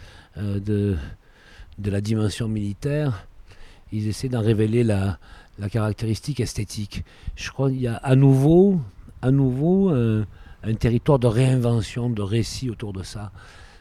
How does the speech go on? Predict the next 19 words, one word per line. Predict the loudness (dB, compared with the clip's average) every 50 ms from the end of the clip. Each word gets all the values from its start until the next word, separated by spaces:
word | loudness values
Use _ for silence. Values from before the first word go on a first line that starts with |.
| -20 -18
Parce | -14 -10
qu'après | -8 -8 -6 -6 -6 -6
tout, | -4 -4 -2 0 0 2
euh, | 0 0 -2 -4
ils | -4 -6 -6
sont | -4 -4 -2 -2 0 0 -2
peut-être | -2 -4 -4 -4 -4 -2 -2
les | -2 -2 -2
derniers | -2 -2 -2 -2 -2 0 2 2 2 2
à | 0
défendre | 0 -2 -2 -2 -2 -2 -2 0 0
nos | 0 0 -2
libertés, | -4 -6 -8 -10 -12 -12 -12 -10 -8 -6 -4
nos | -4 -4
croyances, | -6 -6 -6 -6 -4 -4 -2 -2 -4 -4 -6 -10 -14 -16 -18 -20 -20 -20 -18 -18 -18 -20 -20 -20 -20 -20 -18 -18 -16 -14
euh, | -12 -12 -10 -10 -12 -12 -12 -14 -14 -14 -14
et | -14 -14 -12 -12 -12 -10 -10
également, | -8 -8 -8 -8 -8 -8 -8 -8 -8 -8 -8 -8 -8 -8 -8
euh, | -10 -10 -10 -10 -8 -8 -8 -8 -8 -10 -10 -12 -12 -12 -12 -12 -12 -14 -14